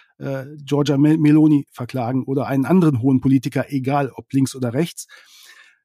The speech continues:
Dann werden natürlich Netzwerke wichtiger, auch mit allen Nachteilen. Müssen wir nicht drüber reden. Aber Luciano de Crescenzo sagt, in Ländern,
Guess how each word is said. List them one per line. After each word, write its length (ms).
Dann 320
werden 220
natürlich 380
Netzwerke 560
wichtiger, 400
auch 220
mit 160
allen 180
Nachteilen. 600
Müssen 220
wir 60
nicht 200
drüber 220
reden. 300
Aber 440
Luciano 340
de 120
Crescenzo 580
sagt, 460
in 140
Ländern, 680